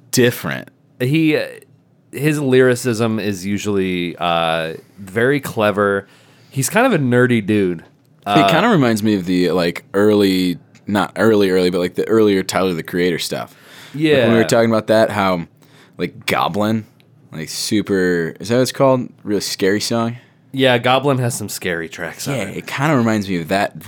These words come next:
Speaker 1: that
Speaker 2: That style.
Speaker 1: production style, yeah.
Speaker 2: Yeah, no, I can feel that. But, I mean, Open Mike Eagle is, like,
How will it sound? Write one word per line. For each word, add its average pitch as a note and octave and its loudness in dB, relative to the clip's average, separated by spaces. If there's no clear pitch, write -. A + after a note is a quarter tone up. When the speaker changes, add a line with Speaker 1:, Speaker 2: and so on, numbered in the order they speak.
Speaker 1:
that F2+ -2
Speaker 2:
That A2+ -4
style. - 0
Speaker 1:
production G#2 2
style, D2 -2
yeah. F2+ 2
Speaker 2:
Yeah, C#3 4
no, A#2 -2
I G#2 0
can - -16
feel G#2+ -2
that. F2+ 0
But, A#2 2
I C#3 -2
mean, B2+ -2
Open D3 -2
Mike D3+ 0
Eagle B2+ 4
is, G2+ -2
like, G#2 0